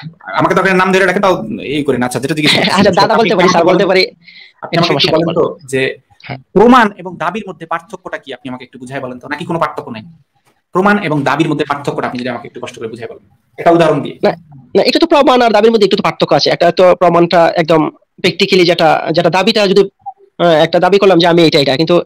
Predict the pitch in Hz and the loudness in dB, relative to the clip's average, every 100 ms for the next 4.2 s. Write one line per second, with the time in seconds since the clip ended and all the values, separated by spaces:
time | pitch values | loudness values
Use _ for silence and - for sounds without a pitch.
0 | _ _ _ _ _ - 165 220 226 226 | _ _ _ _ _ -4 0 2 4 2
1 | 233 208 202 196 202 190 185 175 160 156 | 0 0 0 0 2 2 2 2 2 0
2 | 143 143 147 - 131 - 143 139 156 147 | 0 0 -2 -2 -4 -4 -4 -6 -4 -2
3 | 156 147 147 131 131 131 135 127 - - | 0 0 -2 -2 -2 -4 -2 -2 -4 -6
4 | 131 - | -8 -12